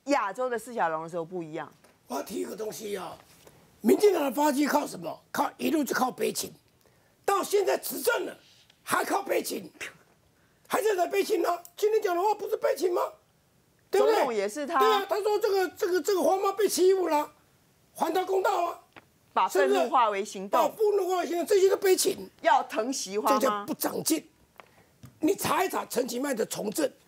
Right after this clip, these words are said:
Speaker 2: 在立法院，请大家看一看，Google 一下，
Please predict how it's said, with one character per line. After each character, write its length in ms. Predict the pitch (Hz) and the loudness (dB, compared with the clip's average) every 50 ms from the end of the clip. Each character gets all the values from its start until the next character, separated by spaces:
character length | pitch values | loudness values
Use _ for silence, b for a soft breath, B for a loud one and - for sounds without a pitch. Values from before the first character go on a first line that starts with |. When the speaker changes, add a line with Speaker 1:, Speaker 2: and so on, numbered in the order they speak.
| - _ - | -20 _ -2
Speaker 2:
在 180 | - 330 302 269 | -2 -2 0 0
立 220 | 285 349 330 277 | 0 -2 -2 -2
法 200 | 180 185 180 185 | -4 -4 -6 -4
院， 220 | 240 302 294 - - - - _ - _ _ _ _ _ _ _ _ _ _ _ _ _ | -2 -2 -2 -4 -6 -12 -20 _ -20 _ _ _ _ _ _ _ _ _ _ _ _ _
请 440 | - - - - 285 277 269 262 254 240 | -6 -4 0 0 0 0 0 0 0 0
大 180 | - 370 349 | 2 0 2
家 140 | 277 349 339 | 2 0 0
看 180 | 330 302 359 349 | 0 0 -2 0
一 60 | 339 | 0
看， 160 | 330 349 330 | 0 0 -2
Google 360 | - - 359 285 285 - 262 285 | 0 0 0 0 0 0 0 0
一 60 | 269 | 0
下， 260 | - 370 370 - | 0 0 0 -2